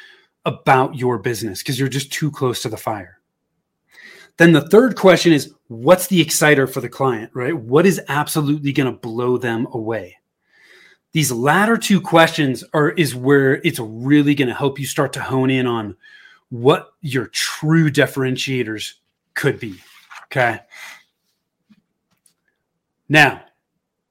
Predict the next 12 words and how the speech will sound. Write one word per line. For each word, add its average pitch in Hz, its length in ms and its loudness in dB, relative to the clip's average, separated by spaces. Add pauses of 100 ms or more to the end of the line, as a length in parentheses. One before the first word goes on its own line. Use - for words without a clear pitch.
(640)
number 139 260 0
three 180 440 2
is, 127 220 2 (760)
what 131 720 2
are 147 100 -2
the 110 100 -8
three 151 480 -4
criteria 131 720 0
for 117 220 -8
a 110 40 -12
competitive 113 460 -10
advantage? 101 560 -14